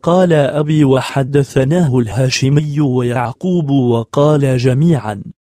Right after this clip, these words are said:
إنه سمع أسامة. حدثنا أبو معمر حدثنا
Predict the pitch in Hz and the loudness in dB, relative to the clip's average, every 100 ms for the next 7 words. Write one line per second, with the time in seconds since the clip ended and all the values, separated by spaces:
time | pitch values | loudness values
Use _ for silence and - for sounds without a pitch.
0 | _ 170 185 160 139 - 117 135 143 131 | _ 0 2 2 -2 -4 -2 0 0 0
1 | 147 135 - 185 170 147 147 - 165 143 | 0 -2 0 0 0 0 -4 -4 -2 0
2 | 135 151 143 123 - 127 143 139 143 208 | 0 0 0 -2 -4 0 0 2 0 2
3 | 196 185 190 147 - 185 160 143 143 147 | 2 4 2 0 0 -2 0 -2 0 -2
4 | 131 | -2